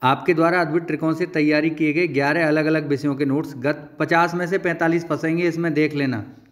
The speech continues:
सामान्य जानकारी के जो सौ नंबर का प्रश्न आने वाला है, इसी नोट से फंस-, फंसेंगे, लिख के रख लो कहीं।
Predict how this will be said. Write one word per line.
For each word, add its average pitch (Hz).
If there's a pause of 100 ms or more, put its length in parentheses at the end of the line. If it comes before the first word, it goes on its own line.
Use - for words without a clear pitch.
(640)
सामान्य 147
जानकारी 147
के 151
जो 147
सौ 147
नंबर 143
का 139
प्रश्न 139
आने 135
वाला 135
है, 135 (640)
इसी 151
नोट 170
से 170
फंस-, 139
फंसेंगे, 135
लिख 143
के 165
रख 151
लो 147
कहीं। 123